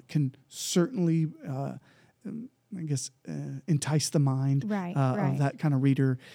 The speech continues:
Speaker 1: Uh, there's been a few, uh, m-, movie adaptations,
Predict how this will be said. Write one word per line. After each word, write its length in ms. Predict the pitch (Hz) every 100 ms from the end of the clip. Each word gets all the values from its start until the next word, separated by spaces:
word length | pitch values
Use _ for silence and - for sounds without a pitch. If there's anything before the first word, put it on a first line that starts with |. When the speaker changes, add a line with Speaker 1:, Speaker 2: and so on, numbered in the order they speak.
| - -
Speaker 1:
Uh, 160 | 156
there's 240 | 151 170 143
been 180 | 185 175
a 80 |
few, 680 | - - 156 160 165 160 160 - _ -
uh, 320 | 147 131 127 254 _ _ _ _ _ -
m-, 160 | - -
movie 400 | 156 151 147 139
adaptations, 840 | 131 135 - 139 127 135 131 -